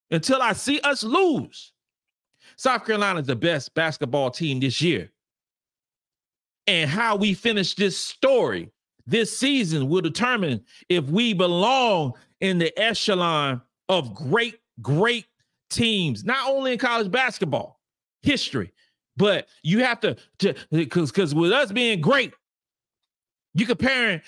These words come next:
and that's why I did this comparison. And we'll do, we'll compare the twenty, uh, this year's team versus the twenty twenty-one team. I, I,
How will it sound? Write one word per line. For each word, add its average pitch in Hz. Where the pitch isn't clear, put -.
and 185
that's 247
why 254
I 220
did 233
this 185
comparison. 214
And 185
we'll 285
do, 254
we'll 262
compare 233
the 220
twenty, 233
uh, 147
this 202
year's 233
team 233
versus 226
the -
twenty 226
twenty-one 233
team. 185
I, 247
I, 233